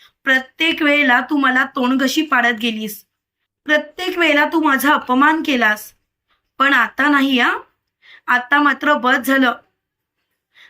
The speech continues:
आता जर का माझा अपमान करण्याचा विचार जरी केलास ना, तरी सुद्धा मी काय करेन ते मला माहिती नाही. तेव्हा सायली खूपच चवताळते आणि सायली प्रियावरती धावत जाते,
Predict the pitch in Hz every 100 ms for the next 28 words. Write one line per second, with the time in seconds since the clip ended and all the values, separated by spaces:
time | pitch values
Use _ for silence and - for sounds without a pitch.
0 | - 240 - 285 277 269 262 294 269 240
1 | 208 302 247 233 - 254 311 330 311 302
2 | 285 311 285 226 254 262 269 311 330 320
3 | 320 330 277 220 247 _ _ _ _ _
4 | _ _ _ _ _ _ _ 269 262 302
5 | 302 240 277 302 302 - 254 302 349 294
6 | 262 277 285 277 262 262 269 240 220 262
7 | 247 226 233 _ _ _ _ _ _ _
8 | _ _ _ _ _ _ _ - 233 254
9 | 247 254 233 240 285 294 269 - 269 -
10 | 269 220 214 240 240 240 - - _ _
11 | _ _ - - - 277 349 - 302 320
12 | 320 330 359 302 277 294 302 262 330 277
13 | 226 247 269 269 240 220